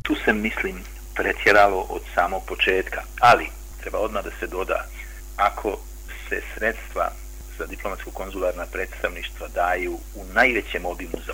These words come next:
plate, a manje za rad, onda su nam to preskupa diplomatsko-konzularna predstavništva. Znate da mi, e, otvaramo predstavništvo i šaljemo ljude da bi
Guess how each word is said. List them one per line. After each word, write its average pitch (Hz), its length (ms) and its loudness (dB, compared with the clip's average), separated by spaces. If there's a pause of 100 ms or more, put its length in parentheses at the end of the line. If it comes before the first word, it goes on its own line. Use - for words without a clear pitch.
plate, 78 440 -2 (300)
a 95 200 0
manje 123 400 6
za 80 100 4
rad, 82 320 4 (200)
onda 107 240 -4
su 104 60 -6
nam 92 100 -6
to 98 180 -2
preskupa - 560 -2
diplomatsko-konzularna - 960 -12
predstavništva. - 680 -8 (220)
Znate 95 260 0
da 90 100 -4
mi, 98 140 -4
e, 98 60 -8 (720)
otvaramo 104 480 2
predstavništvo 98 640 -2
i 87 40 -2
šaljemo 92 440 0
ljude 98 340 -4
da 85 140 -12
bi - 120 -8